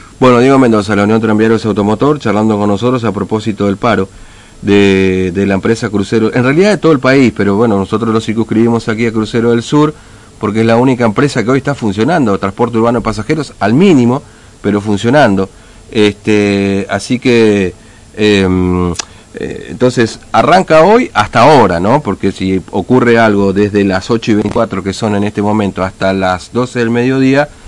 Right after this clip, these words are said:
el paro, por supuesto, se levanta. Pero mientras tanto, decirles que está confirmada la medida de fuerza desde las doce del mediodía de hoy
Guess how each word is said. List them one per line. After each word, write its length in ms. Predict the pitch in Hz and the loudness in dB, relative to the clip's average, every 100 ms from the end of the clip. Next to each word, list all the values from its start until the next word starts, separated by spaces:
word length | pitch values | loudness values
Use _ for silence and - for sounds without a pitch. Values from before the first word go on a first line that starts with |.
| - | -14
el 80 | - | -8
paro, 200 | - 110 | -2 -2
por 120 | 101 | -2
supuesto, 300 | 95 90 101 | -6 -6 -6
se 100 | 92 95 | -4 0
levanta. 440 | 123 117 85 - - - - - - - | 2 2 0 -10 -20 -20 -20 -20 -20 -2
Pero 200 | 104 107 | 2 4
mientras 300 | 113 117 117 | 4 2 0
tanto, 280 | 139 147 | 0 2
decirles 440 | 156 131 139 143 139 | 2 2 2 2 2
que 320 | 135 143 151 104 | 2 2 2 -4
está 400 | - 147 135 113 - - - - | 0 2 2 0 -12 -20 -20 0
confirmada 680 | 113 110 117 135 143 143 | 0 4 4 6 6 4
la 100 | 135 | 4
medida 260 | 113 113 123 | 2 2 2
de 80 | 120 | 0
fuerza 300 | 135 127 135 | 0 -4 -2
desde 260 | 107 104 101 | -2 0 -2
las 140 | 101 | -2
doce 320 | 117 160 - | -2 -2 0
del 100 | 113 | 0
mediodía 460 | 107 107 110 117 120 | 0 0 0 0 0
de 120 | 117 | 0
hoy 180 | 127 | 0